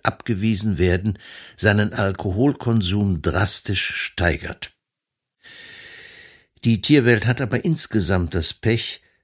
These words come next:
dass der natürlich vorkommende Alkohol bei weitem nicht ausreicht, um Partys zu feiern.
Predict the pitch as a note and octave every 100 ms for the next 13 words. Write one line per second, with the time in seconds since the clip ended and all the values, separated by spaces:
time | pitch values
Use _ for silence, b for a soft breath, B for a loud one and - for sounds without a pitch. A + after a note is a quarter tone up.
0 | - G2+ - F#2+ F2+ - C#3+ C#3+ F2 -
1 | A#2 A2 G#2+ F#2+ E2+ F#2 G#2 A2 A2+ G#2
2 | G#2 G2 B - A2+ F2+ G2 C#3 - G2+
3 | C#2+ D2+ - - G2 F#2 - E2 E2+ -
4 | B2 F#2 B2 G#2 - - - D2+ - C#2+
5 | - -